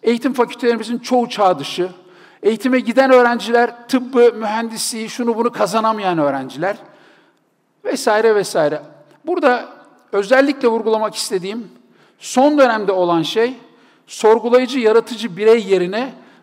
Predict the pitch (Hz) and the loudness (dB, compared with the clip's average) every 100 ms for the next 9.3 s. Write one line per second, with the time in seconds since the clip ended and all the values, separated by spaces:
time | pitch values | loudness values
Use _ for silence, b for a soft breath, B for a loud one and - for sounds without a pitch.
0 | - 170 247 240 226 180 214 214 202 170 | -6 2 2 0 -10 -8 -8 0 2 2
1 | 160 - 160 151 143 143 131 - - - | -2 -6 -4 -4 -4 -8 -8 -14 -20 -20
2 | _ b b b 247 247 247 226 233 247 | _ b b b 2 4 6 4 4 0
3 | 240 247 - 233 - - - 226 202 208 | -4 -6 -6 -10 -10 -10 -2 0 2 2
4 | 226 262 - - _ _ _ _ _ - | 0 -2 -8 -20 _ _ _ _ _ -12
5 | - 226 262 - 196 196 190 180 220 220 | -2 -2 0 0 2 2 2 0 -2 -4
6 | 190 175 233 185 185 196 240 - - 196 | -4 -4 -4 -4 -4 -4 -6 -12 -2 0
7 | 190 185 165 190 185 165 139 120 131 - | 0 -2 -6 -4 -4 0 -2 -2 -10 -10
8 | - _ _ b b b - - 294 285 | -20 _ _ b b b -10 0 2 2
9 | 214 180 | 2 0